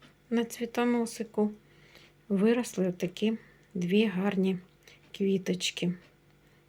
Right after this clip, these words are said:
Це а-ля червона Клеопатра. От виходить, що одна дітка є і є цвітоносик. Я давно спостерігаю, але не хотіла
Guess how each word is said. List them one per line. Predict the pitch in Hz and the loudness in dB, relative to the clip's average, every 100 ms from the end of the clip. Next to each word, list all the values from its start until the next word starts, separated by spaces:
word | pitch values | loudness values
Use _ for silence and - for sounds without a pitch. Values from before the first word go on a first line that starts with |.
| - | -20
Це | - 254 285 - | -4 -2 -2 -2
а-ля | 190 196 220 233 - - | -2 0 0 -2 -12 -8
червона | - 185 185 185 180 | -4 -2 0 2 2
Клеопатра. | 175 185 185 180 285 403 - 370 370 - - - - - - - - - | 0 -6 -6 -2 0 0 0 -2 -2 -12 -20 -20 -20 -20 -20 -20 -20 -2
От | 330 359 247 | 0 2 2
виходить, | 208 226 - 208 190 190 | 2 2 4 4 4 2
що | - - 196 190 - - - _ _ _ - | 0 0 0 -2 -12 -20 -20 _ _ _ -6
одна | 196 190 202 196 | 0 4 6 6
дітка | 175 208 208 - 311 | 4 2 2 0 4
є | 339 381 381 - - - - - _ | 8 8 6 -2 -20 -20 -20 -20 _
і | 220 208 | 2 4
є | 226 294 - _ _ - | 4 0 -8 _ _ -12
цвітоносик. | - 196 196 185 180 175 - - 180 - - _ - - - - - _ _ _ _ _ - | -6 -4 0 2 2 0 -6 -10 -10 -14 -20 _ -20 -20 -20 -20 -20 _ _ _ _ _ 2
Я | 208 214 | 4 6
давно | 180 208 202 185 | 6 6 6 4
спостерігаю, | - 190 - 240 247 254 330 370 262 - | 0 -6 0 4 4 4 2 2 4 2
але | 202 208 | 4 4
не | 202 202 | 6 4
хотіла | 202 196 208 196 190 | 0 -2 0 2 2